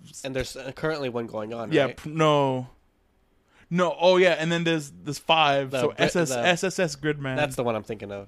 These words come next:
Speaker 1: Yeah, that's the other one. That's a, also, also an adaptation.
Speaker 2: Okay.
Speaker 1: And then, um,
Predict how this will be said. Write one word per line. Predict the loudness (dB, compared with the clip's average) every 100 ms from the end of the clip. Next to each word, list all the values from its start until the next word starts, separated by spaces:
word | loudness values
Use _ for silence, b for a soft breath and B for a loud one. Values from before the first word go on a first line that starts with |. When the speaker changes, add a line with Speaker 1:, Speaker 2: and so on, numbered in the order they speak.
| _
Speaker 1:
Yeah, | -2 0 2
that's | 0 0
the | 0
other | 0 0
one. | 0 0
That's | -2 -2
a, | -4 0
also, | 2 2 0 -8 -8 -4
also | -2 -2 -2
an | -8 -8
adaptation. | -4 -4 -4 -8 -14 -14 -18 _ -16
Speaker 2:
Okay. | -14 -12 -14 _ _ _ -8
Speaker 1:
And | -2 2
then, | 2 2
um, | -2 -2